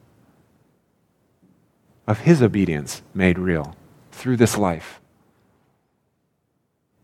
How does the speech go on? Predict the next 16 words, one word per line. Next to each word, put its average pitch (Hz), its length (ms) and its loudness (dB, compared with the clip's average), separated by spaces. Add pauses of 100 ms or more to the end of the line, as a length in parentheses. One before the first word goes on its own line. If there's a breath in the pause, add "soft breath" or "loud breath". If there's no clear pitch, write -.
He 143 100 -4
wasn't 151 260 -2
doing 156 280 2
just 139 160 -2
whatever 135 280 2
he 131 100 0
wanted. 139 320 -2
He 139 80 -4
was 131 120 -10
doing 143 300 -6
the 120 80 -6
perfect - 640 -8
will 120 460 6
of 104 160 -4
the 104 80 -8
Father, 85 560 -6